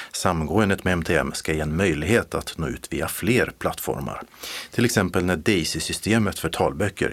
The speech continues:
ersätts med ett nytt. "Synskadade har inte varit en grupp som vi tidigare vänt oss till", säger hon. "M T M kan den gruppen och jag hoppas att våra kompetenser ska korsbefrukta varann."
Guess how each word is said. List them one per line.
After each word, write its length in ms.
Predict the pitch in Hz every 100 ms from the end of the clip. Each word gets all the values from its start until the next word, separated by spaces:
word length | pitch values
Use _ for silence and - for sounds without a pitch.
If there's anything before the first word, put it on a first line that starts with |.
| 69
ersätts 380 | - - - -
med 120 | -
ett 200 | - -
nytt. 420 | 90 90 - - - - - - - - -
"Synskadade 640 | - 87 80 - 92 98
har 120 | 90 131
inte 340 | 90 82 123
varit 260 | 120 101 107
en 80 |
grupp 300 | 98 92 -
som 300 | - - 82
vi 140 | 76 80
tidigare 420 | - 92 90 107
vänt 320 | 85 71 -
oss 160 | 76 -
till", 280 | - - -
säger 240 | - 58
hon. 260 | 76 - - - - - - -
"M 180 | 82 78
T 120 | 90
M 140 | 113
kan 180 | 113 104
den 120 | 107
gruppen 420 | 107 120 - 131 117
och 220 | 110 101
jag 40 |
hoppas 340 | 104 - - 92
att 160 | -
våra 340 | 82 87 76 76
kompetenser 720 | 87 80 - 71 62 76 69
ska 240 | - 76
korsbefrukta 960 | - 120 - - 76 - 120 - - -
varann." 380 | - 80 -